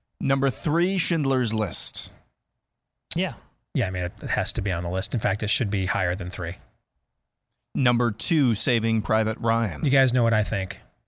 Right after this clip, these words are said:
Speaker 3: I think the movie, I don't, I, I don't, I think the movie's overrated.
Speaker 2: That's a, not
Speaker 3: Yeah.
Speaker 2: a good take.
Speaker 3: I, I love the, the opening scene is phenomenal. After that, it really strikes me as an attempt to Vietnam, World War Two, cynical, nihilistic,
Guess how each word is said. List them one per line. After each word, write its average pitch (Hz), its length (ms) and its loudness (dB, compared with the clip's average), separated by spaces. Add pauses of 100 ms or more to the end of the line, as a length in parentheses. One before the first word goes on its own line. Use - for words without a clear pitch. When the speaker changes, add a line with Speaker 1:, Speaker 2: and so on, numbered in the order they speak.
(140)
Speaker 3:
I 127 60 -6
think 123 180 0
the 120 80 0
movie, 113 240 2
I 120 80 2
don't, 127 240 2
I, 123 180 0
I 135 120 2
don't, - 180 0
I - 80 2
think 139 200 -2
the 131 60 0
movie's 110 280 2
overrated. 85 520 -4 (320)
Speaker 2:
That's - 240 -6
a, 135 160 -10 (260)
not 127 120 -2
Speaker 3:
Yeah. 117 80 0
Speaker 2:
a 123 40 -4
good 123 200 -6
take. - 320 -12 (160)
Speaker 3:
I, 127 220 2
I 131 100 4
love 135 400 4
the, 156 140 -2
the 139 180 2
opening 139 300 2
scene 131 280 2
is 113 180 2
phenomenal. 110 640 2
After 123 300 0
that, 117 340 0 (360)
it 135 100 0
really 139 240 4
strikes 131 400 2
me 131 100 2
as 120 100 2
an 117 80 2
attempt 113 380 0
to 113 80 0
Vietnam, 117 760 2
World 107 240 0
War 95 180 -2
Two, 110 380 -2 (640)
cynical, 135 600 4
nihilistic, 127 960 2